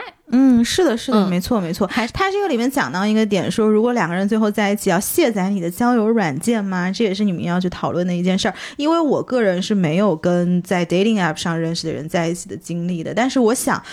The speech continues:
Speaker 1: 如果真的有这一天的话，我会想把他所有的对话打开来看看，就是他在遇到我之前到底做了多少努力，做了什么样的努力。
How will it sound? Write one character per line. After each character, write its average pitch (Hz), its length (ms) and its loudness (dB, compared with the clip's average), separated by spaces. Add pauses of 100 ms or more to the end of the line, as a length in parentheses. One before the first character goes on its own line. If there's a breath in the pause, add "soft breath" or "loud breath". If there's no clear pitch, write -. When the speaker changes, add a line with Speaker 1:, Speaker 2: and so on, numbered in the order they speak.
(120)
Speaker 1:
如 247 140 2
果 254 120 2
真 277 220 -2
的 302 80 -2
有 202 160 2
这 185 140 -2
一 170 80 0
天 180 120 -2
的 185 80 0
话， 180 140 2
我 160 80 0
会 208 100 2
想 208 220 0
把 160 140 -2
他 180 120 -2
所 185 220 -2
有 196 220 4
的 170 100 0
对 185 140 0
话 180 160 -2
打 - 180 -8
开 175 80 -2
来 175 140 0
看 202 260 -4
看， 175 160 -2
就 185 80 0
是 202 80 2
他 214 140 2
在 220 120 2
遇 226 140 0
到 214 140 2
我 175 120 2
之 190 140 -4
前 190 200 0
到 220 160 2
底 190 60 0
做 190 140 -2
了 190 100 2
多 220 280 2
少 202 160 0
努 185 160 0
力， 175 100 2
做 196 160 0
了 202 80 0
什 208 220 -4
么 - 80 -6
样 202 180 0
的 196 80 0
努 175 220 -4
力。 156 240 -8